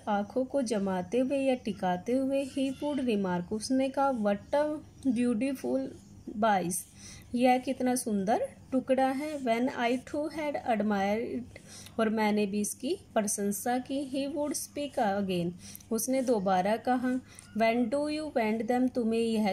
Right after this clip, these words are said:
कब चाहिए? And I would answer, और मैंने कहा, Oh, as soon as you conveniently can,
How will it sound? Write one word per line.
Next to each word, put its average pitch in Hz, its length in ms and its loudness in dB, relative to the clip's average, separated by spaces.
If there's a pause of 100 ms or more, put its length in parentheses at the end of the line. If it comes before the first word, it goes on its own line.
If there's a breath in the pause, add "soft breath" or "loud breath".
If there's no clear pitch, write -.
(120)
कब 262 260 2 (360)
चाहिए? 233 560 2 (100)
And 208 200 0 (100)
I 214 120 4 (180)
would 302 260 0
answer, 202 440 0
और 214 220 0
मैंने 208 340 2
कहा, 247 320 0
Oh, 254 240 2 (120)
as 214 140 0 (100)
soon 285 220 -6 (200)
as 208 240 0
you 254 220 0 (1080 loud breath)
conveniently 254 920 2 (100)
can, 180 200 0